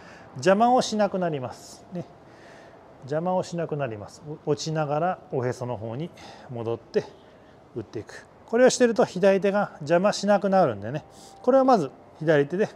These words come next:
練習をして、少し練習をして、左手が邪魔しないよという感覚が大事です。左手でそんな綺麗に打てなくてもいいので、左手が邪魔しないよという状態を作っていきます。そしたら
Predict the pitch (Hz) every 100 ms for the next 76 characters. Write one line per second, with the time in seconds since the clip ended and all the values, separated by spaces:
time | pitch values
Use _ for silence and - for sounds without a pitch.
0 | - - - - - - 127 139 131 -
1 | 123 120 - - 175 - - - 165 120
2 | 120 110 127 - 160 143 156 165 156 139
3 | 160 190 - 208 214 247 240 127 113 107
4 | 113 123 120 185 127 113 98 - - -
5 | 185 240 262 226 226 233 - 247 165 127
6 | 175 131 101 110 120 139 107 123 202 -
7 | - - _ - 151 151 151 202 202 -
8 | - - - 151 185 - 208 214 240 240
9 | 127 110 107 113 110 - 117 160 175 -
10 | 120 104 101 - - - - 247 - 269
11 | 262